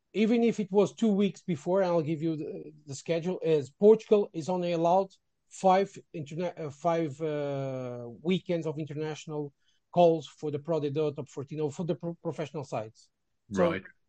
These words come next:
Speaker 1: that game against England A is, sits completely outside of those five games. It can happen if Portugal decides, uh, for example, against Belgium or Poland, not to put the best players, but
Speaker 2: So,
Speaker 1: that's a risk.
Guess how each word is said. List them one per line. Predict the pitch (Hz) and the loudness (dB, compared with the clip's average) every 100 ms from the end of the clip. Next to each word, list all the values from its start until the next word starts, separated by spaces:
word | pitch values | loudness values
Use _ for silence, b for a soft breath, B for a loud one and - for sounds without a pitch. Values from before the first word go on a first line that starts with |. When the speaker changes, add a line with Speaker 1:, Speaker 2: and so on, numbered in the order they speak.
| _ _ | _ _
Speaker 1:
that | 135 151 214 - 160 | -2 4 4 2 -4
game | 165 180 165 | -2 -2 -2
against | 151 160 143 | -4 -6 -4
England | 170 156 147 | -2 0 0
A | 156 185 - | -2 -4 -6
is, | 147 - _ - | -10 -10 _ -20
sits | - - - 208 - | -20 -18 2 2 2
completely | - 185 156 - 196 208 226 202 190 | -6 -6 -6 -2 2 4 2 2 2
outside | 175 175 - 170 175 180 _ _ _ _ | 2 0 0 2 0 -4 _ _ _ _
of | 180 185 143 | 4 4 4
those | 170 170 | 0 0
five | - 160 139 | -2 -4 -2
games. | 139 117 110 - _ _ _ _ _ _ _ _ _ _ | -4 -4 -10 -18 _ _ _ _ _ _ _ _ _ _
It | 208 214 | 0 2
can | - 180 | 2 0
happen | 175 196 254 254 - | 2 2 2 0 0
if | 202 - | -2 0
Portugal | - 202 208 - 214 208 | 4 6 6 4 4 4
decides, | 170 - 190 170 | -2 -2 0 0
uh, | 170 135 - - | -2 -6 -14 0
for | 170 | 0
example, | 143 190 190 165 147 | 4 4 4 4 0
against | - 147 170 - | 2 4 2 8
Belgium | 180 175 151 151 | 8 8 8 4
or | 147 | 6
Poland, | 175 185 185 | 6 6 6
not | 185 139 | 2 0
to | 156 | -4
put | - 180 - - _ | 2 2 2 -16 _
the | 147 | -6
best | 151 160 - | -2 -2 -4
players, | 160 131 120 120 _ _ - | -2 -2 -2 -10 _ _ 4
but | 147 | 8
Speaker 2:
So, | |
Speaker 1:
that's | 160 147 | 10 8
a | |
risk. | 143 127 - | 0 -4 -8